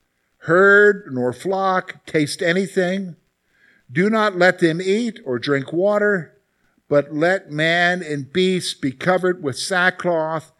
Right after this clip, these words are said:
and cry mightily to God. Yes, let everyone turn from his evil way and from the violence that is in his hands. Who can tell if God will turn and relent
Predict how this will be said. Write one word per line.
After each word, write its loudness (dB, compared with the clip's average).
and -14
cry 0
mightily 0
to -8
God. -2
Yes, 0
let 2
everyone 0
turn 2
from -2
his -4
evil 0
way 0
and -6
from -6
the -4
violence -2
that 0
is -4
in -4
his -6
hands. -6
Who -2
can -2
tell 2
if -4
God 2
will 0
turn 0
and -6
relent 0